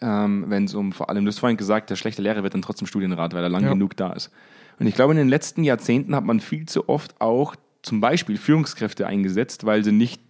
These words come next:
Speaker 1: die letzten waren, die bei drei auf dem Baum waren. Oder weil sie halt am längsten da waren, genauso wie dein
Speaker 2: Oder
Speaker 1: Beispiel.
Speaker 2: weil's der einzige Karriereweg war.
Speaker 1: Und ich hatte zum Beispiel,
Speaker 2: Ja.
Speaker 1: ich hatte jetzt letzte, vor, vor, vor zwei Wochen hatte ich eine Meetup-Session,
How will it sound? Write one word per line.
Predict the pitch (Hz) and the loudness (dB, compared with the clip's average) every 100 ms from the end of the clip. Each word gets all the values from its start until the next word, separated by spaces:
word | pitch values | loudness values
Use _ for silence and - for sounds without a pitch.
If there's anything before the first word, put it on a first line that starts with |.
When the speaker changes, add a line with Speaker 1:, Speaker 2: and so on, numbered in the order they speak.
| - | -6
Speaker 1:
die | 110 | -2
letzten | 104 - 110 | -2 -2 0
waren, | 98 98 | 2 2
die | |
bei | 95 | 0
drei | 95 92 | 0 2
auf | 92 | 0
dem | 98 | 0
Baum | 92 92 | 0 -2
waren. | 87 - | -4 -4
Oder | 110 113 | 2 4
weil | 139 | 6
sie | 151 | 4
halt | 151 | 4
am | 139 | 4
längsten | 165 - | 2 2
da | 143 139 | 4 6
waren, | 98 | 4
genauso | 101 104 107 | 2 0 2
wie | 110 | 4
dein | 107 | 4
Speaker 2:
Oder | 117 | 4
Speaker 1:
Beispiel. | 127 | 6
Speaker 2:
weil's | 127 | 4
der | - | 4
einzige | 120 139 143 | 4 2 0
Karriereweg | 135 135 143 151 117 - | 0 4 6 4 2 0
war. | 107 | 0
Speaker 1:
Und | 127 | 2
ich | 123 | 4
hatte | 151 156 | 2 0
zum | 139 | 2
Beispiel, | 123 175 - 143 | 2 2 -2 -6
Speaker 2:
Ja. | |
Speaker 1:
ich | - | -2
hatte | 151 170 | 0 2
jetzt | 151 | 2
letzte, | 151 185 - | 2 -2 -4
vor, | 170 139 | -6 -6
vor, | - 135 131 | -2 2 2
vor | - - - 123 | -2 -6 -4 -4
zwei | - - 151 143 | -4 2 4 2
Wochen | 147 104 | 0 -2
hatte | 92 101 | -2 -4
ich | - - | -6 -2
eine | 104 104 101 | 2 2 2
Meetup-Session, | 104 143 120 107 - 101 - 139 | 2 2 -2 -6 -4 -4 -4 -8